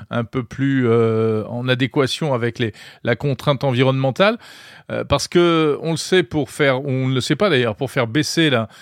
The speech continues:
euh, l'impact environnemental de ces data centers, il y a la partie matérielle, hein, sur laquelle on peut faire des choses, euh, mais il y a aussi l'aspect logiciel, et ça c'est assez étonnant. Est-ce que vous pouvez nous présenter un petit peu, euh,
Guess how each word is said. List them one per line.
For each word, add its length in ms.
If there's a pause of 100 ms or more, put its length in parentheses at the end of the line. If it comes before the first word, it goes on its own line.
(280)
euh, 220
l'impact 480
environnemental 640
de 80
ces 160
data 220
centers, 380
il 20
y 40
a 40
la 80
partie 400
matérielle, 680
hein, 60
sur 140
laquelle 200
on 60
peut 100
faire 160
des 60
choses, 220 (520)
euh, 160
mais 320
il 60
y 80
a 40
aussi 280
l'aspect 360
logiciel, 640
et 40
ça 180
c'est 160
assez 240
étonnant. 380 (340)
Est-ce 180
que 120
vous 100
pouvez 160
nous 100
présenter 480
un 120
petit 180
peu, 380
euh, 40